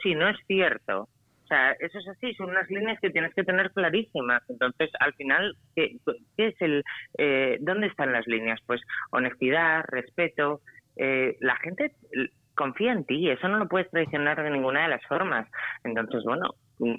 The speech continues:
afortunadamente, pues, eh, somos muchos y hay muchas marcas y hay mucho trabajo y, y como yo siempre digo, mientras a mí esto me dé para vivir, yo lo voy a seguir haciendo así y muy feliz porque,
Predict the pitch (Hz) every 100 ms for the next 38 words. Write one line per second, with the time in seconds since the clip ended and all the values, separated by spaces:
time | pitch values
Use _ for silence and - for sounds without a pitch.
0 | - 117 - 110 - 113 123 135 143 151
1 | 170 180 139 - - 117 110 107 - -
2 | 156 160 160 151 170 214 - 220 214 -
3 | 131 135 151 147 147 190 202 214 214 180
4 | 127 135 135 151 151 165 196 - 226 226
5 | - - - _ - 120 113 107 120 113
6 | 117 123 143 - 156 139 135 165 143 131
7 | 117 123 135 131 156 - 143 131 117 110
8 | 113 113 113 120 139 214 208 135 127 135
9 | 135 143 139 127 - 139 143 117 117 -
10 | 160 226 311 - - - _ - 127 143
11 | 143 127 120 175 - 131 - 117 107 104
12 | -